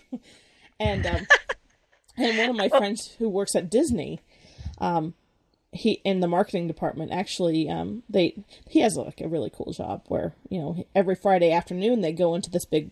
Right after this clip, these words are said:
Speaker 1: room and they watch, um, what's popular on the, like, YouTube and what's popular on, um, social media.
Speaker 2: Internet?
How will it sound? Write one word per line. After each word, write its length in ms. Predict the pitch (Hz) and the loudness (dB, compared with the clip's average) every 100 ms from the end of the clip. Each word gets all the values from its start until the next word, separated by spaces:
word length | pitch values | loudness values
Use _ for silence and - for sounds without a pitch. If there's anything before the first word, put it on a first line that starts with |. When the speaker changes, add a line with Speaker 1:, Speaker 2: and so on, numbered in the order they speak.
| - | -14
Speaker 1:
room 380 | 175 202 202 165 | 2 4 4 0
and 120 | 175 | -2
they 80 | 165 | -2
watch, 440 | 165 160 - - - - - - - _ - - | -2 -4 -6 -10 -12 -20 -20 -20 -20 _ -18 -4
um, 380 | 185 165 190 - _ _ _ _ _ _ | -4 -2 -6 -10 _ _ _ _ _ _
what's 280 | 190 190 - | 4 4 4
popular 520 | - 180 202 190 190 | -2 0 0 2 2
on 140 | 180 | 2
the, 180 | 170 156 - - - | 0 -4 -8 -18 -6
like, 240 | 180 156 _ | -4 -4 _
YouTube 520 | 190 190 - 202 180 | -2 -2 2 2 4
and 160 | 175 165 | 2 0
what's 180 | 135 - | -4 -2
popular 580 | 170 160 170 160 165 | -2 0 2 4 4
on, 240 | 151 156 151 | 4 0 -2
um, 360 | - 196 196 233 | -4 -4 -6 -8
social 320 | - 196 - | 4 4 6
media. 260 | 180 165 175 | 2 4 4
Speaker 2:
Internet? 260 | 214 240 | 4 2